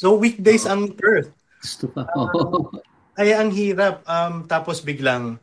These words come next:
Speaker 1: ah, nung sinabi na parang, "Hindi, wag na kasi ang hirap niyan. Ri-, too risky siya. Sino manonood ng Wednesday?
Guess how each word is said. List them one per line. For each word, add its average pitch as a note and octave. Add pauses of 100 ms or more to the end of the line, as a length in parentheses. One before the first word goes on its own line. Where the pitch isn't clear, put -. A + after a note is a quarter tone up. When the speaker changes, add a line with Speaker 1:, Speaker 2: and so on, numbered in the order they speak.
(480)
Speaker 1:
ah, A2
nung A2+
sinabi A#2+
na A2+
parang, A2+
"Hindi, C#3+
wag C3+
na D#3
kasi D#3
ang D3
hirap C#3
niyan. D3+
Ri-, C#3+
too D3+
risky D3+
siya. C3+ (240)
Sino D#3
manonood C#3+
ng C3
Wednesday? B2